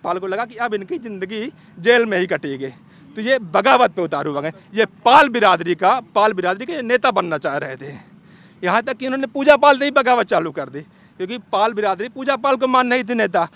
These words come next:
अब पूजा पाल को ये पीछे इसलिए किए क्योंकि उमैस पाल जब अतीक से लड़ेंगे ना, तो पाल बिरादरी खुश होगा। नहीं, उमैस पाल जो हैं, ये अतीक से लड़ रहे हैं, तो ये पाल बिरादरी के ये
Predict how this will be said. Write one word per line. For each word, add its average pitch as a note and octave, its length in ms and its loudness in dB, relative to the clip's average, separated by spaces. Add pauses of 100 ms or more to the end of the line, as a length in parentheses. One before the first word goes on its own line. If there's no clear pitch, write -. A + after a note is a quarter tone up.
(220)
अब A#3 220 0
पूजा G#3 300 2
पाल A3 280 2
को A3+ 100 0
ये A#3 60 4
पीछे G#3+ 300 -8
इसलिए A3+ 440 -4
किए F#3+ 240 -6
क्योंकि A3 420 -14
उमैस G#3 360 0
पाल A3+ 280 -2
जब G#3 100 -6
अतीक G#3+ 360 -6
से B3+ 120 -4
लड़ेंगे E3 360 0
ना, G3 180 -2 (280)
तो F3+ 80 -8
पाल G3 280 -2
बिरादरी F#3+ 360 -6
खुश - 240 -14
होगा। C#3 180 -8
नहीं, F3 240 -4
उमैस D#3+ 440 -2
पाल D3 200 0
जो C#3+ 120 -6
हैं, G3+ 240 -2 (400)
ये A#3+ 360 0 (580)
अतीक F3+ 300 -4
से E4+ 120 -10
लड़ A3+ 200 0
रहे F3+ 240 0
हैं, C4 80 -2 (320)
तो F#3+ 60 -8
ये G#3+ 120 -2
पाल G#3+ 340 -2
बिरादरी D#3 520 -4
के G3 140 -2
ये C#4 260 -6